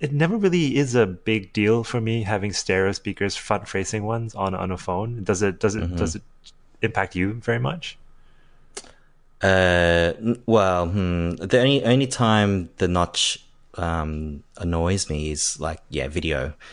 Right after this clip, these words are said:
Speaker 2: when there's, uh, video usage. I mean, YouTube, uh, because it is a, is a wider screen than, than most phones, um, like, you get that sort of letterbox effect on the sides,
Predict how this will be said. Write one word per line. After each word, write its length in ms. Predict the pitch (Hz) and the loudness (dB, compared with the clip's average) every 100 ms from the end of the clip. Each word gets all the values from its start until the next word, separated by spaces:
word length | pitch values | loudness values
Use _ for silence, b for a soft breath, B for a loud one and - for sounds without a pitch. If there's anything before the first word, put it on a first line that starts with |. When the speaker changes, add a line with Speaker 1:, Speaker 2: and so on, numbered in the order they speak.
| B B B - | B B B -4
Speaker 2:
when 140 | 85 | 0
there's, 280 | 82 78 - | 0 0 -2
uh, 380 | 80 80 80 78 | 0 0 0 -2
video 200 | 87 85 | 0 0
usage. 260 | 80 78 | 0 0
I 80 | 92 | 2
mean, 180 | 113 110 | 4 6
YouTube, 500 | 113 117 117 104 - | 4 4 2 2 -2
uh, 380 | 78 87 85 73 | -2 2 2 0
because 320 | - 95 120 | -4 0 2
it 80 | 110 | 2
is 120 | 104 | 2
a, 240 | 92 85 76 | 4 2 0
is 80 | 78 | -2
a 60 | 87 | -2
wider 340 | 82 82 90 | 2 2 2
screen 420 | - - 90 110 | 0 0 0 2
than, 200 | 104 85 | 0 0
than 180 | 82 82 | 0 -2
most 240 | 80 82 | -2 -2
phones, 480 | - 76 82 - - B B B B B - | -4 -4 -4 -4 -4 B B B B B -10
um, 600 | 76 80 80 78 76 - - | -2 0 2 0 -2 -4 -10
like, 260 | 78 80 80 | -12 -12 -8
you 180 | 80 | -6
get 200 | 82 87 - | -2 -2 -2
that 180 | 71 | -4
sort 140 | - 76 | -4 -6
of 140 | 73 | -2
letterbox 440 | 80 80 80 - - | 0 0 0 -4 -6
effect 300 | - 76 - | -6 -6 -4
on 80 | |
the 80 | 78 | -4
sides, 640 | - 80 71 95 - - | -2 -2 -2 -4 -4 -6